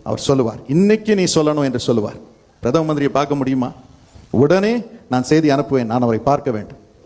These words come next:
உடனே வாசல் திறக்கும். உடனே அவர் என்னை வீட்டிலே,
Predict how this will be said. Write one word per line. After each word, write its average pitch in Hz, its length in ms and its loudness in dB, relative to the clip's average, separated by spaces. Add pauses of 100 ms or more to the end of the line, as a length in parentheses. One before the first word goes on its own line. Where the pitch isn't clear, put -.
(280)
உடனே 180 280 2
வாசல் 143 380 -2
திறக்கும். - 340 -4 (960)
உடனே 208 320 2 (240)
அவர் 127 260 0
என்னை 120 120 -4
வீட்டிலே, 131 360 -2